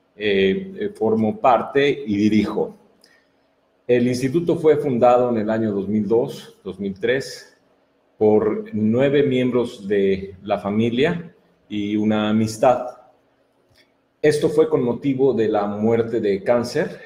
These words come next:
de mi abuela paterna y fue con la finalidad de estudiar,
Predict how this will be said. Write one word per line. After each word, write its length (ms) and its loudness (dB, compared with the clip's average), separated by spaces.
de 300 -4
mi 220 -6
abuela 360 -4
paterna 760 -2
y 580 0
fue 200 2
con 140 -2
la 80 0
finalidad 600 2
de 320 2
estudiar, 920 0